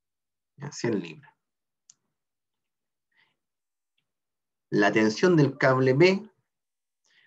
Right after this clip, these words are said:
se ha ajustado para que la fuerza total F A más F B sea perpendicular a la pared.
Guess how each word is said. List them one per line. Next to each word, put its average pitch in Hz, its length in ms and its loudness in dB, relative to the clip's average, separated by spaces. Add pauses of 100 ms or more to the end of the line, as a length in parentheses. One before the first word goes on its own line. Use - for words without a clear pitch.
se - 260 -2
ha 139 120 2
ajustado 135 880 -2 (240)
para 107 260 -2
que 101 140 -6
la 92 120 -4
fuerza 131 680 -4 (240)
total 110 520 0 (460)
F 107 420 -4
A 123 220 0
más 139 260 0
F 143 240 0
B 175 320 0 (880)
sea 139 360 -2
perpendicular 104 1300 -4
a 160 40 0
la 175 140 -2
pared. 180 320 -2